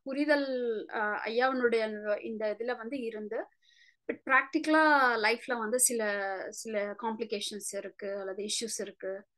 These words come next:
அதை எப்படி handle பண்றது, அதை இத, இத மூலமா அதை எப்படி approach பண்றது, அல்லது அந்த மாதிரி இருக்கும்போது எனக்கு நான், எனக்கு என்ன go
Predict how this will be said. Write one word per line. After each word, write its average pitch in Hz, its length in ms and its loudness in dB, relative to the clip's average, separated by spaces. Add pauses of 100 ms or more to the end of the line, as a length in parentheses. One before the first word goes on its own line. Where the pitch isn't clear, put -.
(100)
அதை 214 240 4
எப்படி 254 260 -2
handle 214 340 -4
பண்றது, 190 360 -6
அதை 190 320 -4
இத, 226 340 -2
இத 247 440 -2
மூலமா 277 500 2 (260)
அதை 214 220 -2
எப்படி 220 200 0
approach 214 420 -4
பண்றது, 185 360 -6 (360)
அல்லது 269 240 2
அந்த 240 260 4
மாதிரி 320 280 8
இருக்கும்போது 247 540 0
எனக்கு 220 320 -4
நான், 190 560 0 (480)
எனக்கு 208 380 -6
என்ன 226 260 -4
go 208 220 0